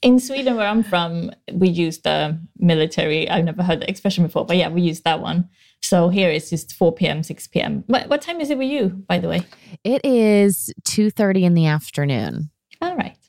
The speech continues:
Speaker 2: So it's, like, a nice fall day here
Speaker 1: Mm-hmm.
Speaker 2: in Tennessee. I live in Nashville. I've been here for a couple years.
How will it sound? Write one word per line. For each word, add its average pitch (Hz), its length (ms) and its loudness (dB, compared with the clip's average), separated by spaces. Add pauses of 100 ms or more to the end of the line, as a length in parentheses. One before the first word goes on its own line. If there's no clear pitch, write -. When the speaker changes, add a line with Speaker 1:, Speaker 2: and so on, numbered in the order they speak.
Speaker 2:
So - 240 -6
it's, 233 140 -2
like, 233 120 -4
a 233 40 0
nice 208 460 2
fall 185 380 2
day 151 340 2
here 143 720 0
Speaker 1:
Mm-hmm. 208 120 4
Speaker 2:
in 147 180 2
Tennessee. 139 840 0
I 147 160 0
live 139 300 0
in 143 220 0
Nashville. 131 760 0 (460)
I've - 80 -14
been 139 140 0
here 139 180 -2
for 135 200 -2
a 135 80 -2
couple - 280 -4
years. 123 560 0